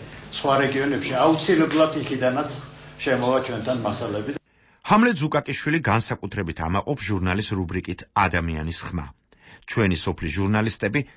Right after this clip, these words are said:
Speaker 2: სოფლის მცხოვრებლებს დიქტოფონით იწერენ და ინარჩუნებენ, შეიძლება ითქვას, დღევანდელი ქართული სოფლის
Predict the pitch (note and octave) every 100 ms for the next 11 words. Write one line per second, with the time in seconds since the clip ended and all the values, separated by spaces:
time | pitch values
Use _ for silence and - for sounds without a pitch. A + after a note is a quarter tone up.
0 | - - G3 G#3+ - - A2+ F2+ F2+ A2+
1 | - - - _ C#3 - A#2+ - E2 D#2+
2 | - A#2 A#2 C#3 F3+ - - - A3+ G#3+
3 | C3 A#2+ A2 - G#2 G2 C3 B2 _ -
4 | F#3+ F#3 C3 G2+ - B2 - G2+ A2 A2+
5 | G#2+ F#2+ A2 - F2 - F2+ F#2+ - E2+
6 | F#2+